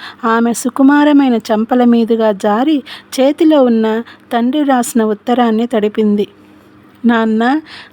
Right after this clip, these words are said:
ఆ పిలుపు కొన్ని వేల కిలోమీటర్ల దూరంలో ఉన్న తండ్రికి వినపడదు. ఆ పిలుపులో ఆర్తి అతనికి కనిపించదు. కళ్ళు తుడుచుకుని మరలా ఉత్తరంలోకి చూసింది స్నిగ్ధ. "నా మనస్సులాగా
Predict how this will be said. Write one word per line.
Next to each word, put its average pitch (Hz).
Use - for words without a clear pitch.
ఆ 247
పిలుపు 254
కొన్ని 247
వేల 226
కిలోమీటర్ల 269
దూరంలో 220
ఉన్న 214
తండ్రికి 240
వినపడదు. 214
ఆ 226
పిలుపులో 240
ఆర్తి 233
అతనికి 240
కనిపించదు. 214
కళ్ళు 294
తుడుచుకుని 254
మరలా 254
ఉత్తరంలోకి 247
చూసింది 226
స్నిగ్ధ. 208
"నా 277
మనస్సులాగా 262